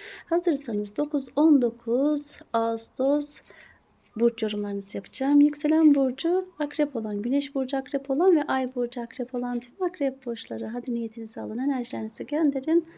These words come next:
Bakalım on gün boyunca hangi enerjilerde olacaksınız?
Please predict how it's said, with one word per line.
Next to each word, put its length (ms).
Bakalım 440
on 240
gün 440
boyunca 520
hangi 260
enerjilerde 580
olacaksınız? 800